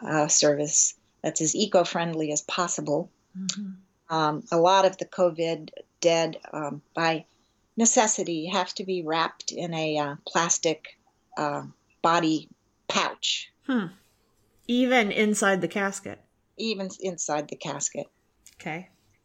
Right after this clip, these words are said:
Speaker 1: Yeah, it's sad. I debated whether I even wanted to tell you that.
Speaker 2: Well,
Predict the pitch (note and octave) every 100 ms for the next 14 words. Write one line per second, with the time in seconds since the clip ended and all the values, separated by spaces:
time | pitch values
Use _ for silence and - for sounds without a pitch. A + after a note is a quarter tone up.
0 | _ G3+ G3 F#3 F3+ F3+ _ - G3 -
1 | F3+ E3 D#3+ D#3 - _ _ _ _ _
2 | - - F#3+ F#3 F#3+ F#3 F3 F3 F3 E3
3 | E3 D#3+ D#3 D#3 D#3 D3+ - - D3+ D3+
4 | D3 D3+ - C#3+ _ _ _ - C4 G3
5 | G3+